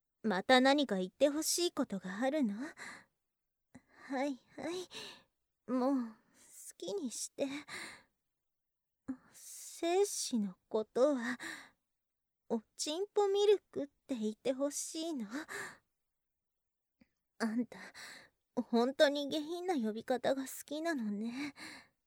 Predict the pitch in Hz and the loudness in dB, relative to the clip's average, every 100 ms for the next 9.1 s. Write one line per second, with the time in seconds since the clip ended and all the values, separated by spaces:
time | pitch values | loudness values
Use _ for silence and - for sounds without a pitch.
0 | _ _ _ _ _ 269 233 214 240 240 | _ _ _ _ _ -4 -2 0 0 0
1 | - - - - _ _ _ _ - 220 | -4 -12 -14 -18 _ _ _ _ -6 -4
2 | 220 254 302 190 165 165 - 269 277 302 | -2 -2 -4 -8 -12 -14 -8 -4 -2 -2
3 | 320 349 - 381 403 403 - - 202 - | -2 -2 0 2 4 4 2 -8 -8 -10
4 | 262 320 - - - _ _ _ _ _ | -8 -8 -8 -12 -14 _ _ _ _ _
5 | _ _ _ 240 - - - - - - | _ _ _ -12 -12 -18 -20 -20 -16 -14
6 | - - 196 233 - 262 254 254 285 - | -8 -2 0 -2 -4 -6 -6 -6 -8 -8
7 | - - - _ _ _ _ _ _ _ | -14 -16 -20 _ _ _ _ _ _ _
8 | _ _ _ _ 233 233 262 311 339 - | _ _ _ _ 2 6 6 6 4 4
9 | 381 | 4